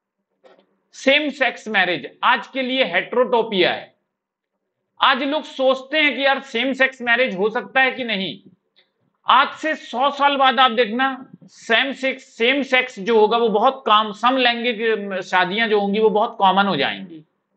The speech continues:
सौ साल,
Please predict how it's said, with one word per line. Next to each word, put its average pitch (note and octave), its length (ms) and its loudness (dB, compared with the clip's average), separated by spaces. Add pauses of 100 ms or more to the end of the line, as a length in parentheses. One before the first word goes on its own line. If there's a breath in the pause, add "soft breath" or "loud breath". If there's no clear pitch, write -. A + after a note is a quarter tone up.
(1700)
सौ C#4+ 200 4
साल, C4 280 2